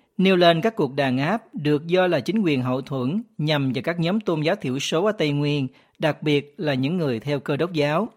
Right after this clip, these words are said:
Bức thư nêu trường hợp buộc tội hình sự bất công, giam giữ tùy tiện và các hành vi sách nhiễu nghiêm trọng của chính quyền đối với các tôn giáo thiểu số Việt Nam trong năm qua.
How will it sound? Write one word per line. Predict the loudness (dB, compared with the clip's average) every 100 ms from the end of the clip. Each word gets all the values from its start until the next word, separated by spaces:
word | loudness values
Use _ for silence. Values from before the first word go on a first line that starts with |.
| _ _ _ _ _ _ _
Bức | 0 4
thư | 6 6
nêu | 4 2
trường | 0 0
hợp | 2 0 -2 -2
buộc | -2 -2 -2
tội | 0 2
hình | 0 -2
sự | -2 -2
bất | -2 -2
công, | 2 2 2 -6 -8
giam | 0 2 2
giữ | 0 0
tùy | -2 -2
tiện | 0 0 -2 -6 -8
và | -4 -2 0
các | -4 -2
hành | -4 -2
vi | -2 -2
sách | -4 -2
nhiễu | -2 0
nghiêm | -2 -2
trọng | 0 0 -2 -8 _ _
của | -4 -4
chính | 0 0
quyền | 2 2 0 -2 -8 _
đối | -2 0 2
với | -2
các | -2
tôn | -2 0
giáo | 0 0
thiểu | -2 -4
số | -2 -2 0
Việt | -2 -4
Nam | -4 -4 -4
trong | -4 -4
năm | -4
qua. | -2 -2 -4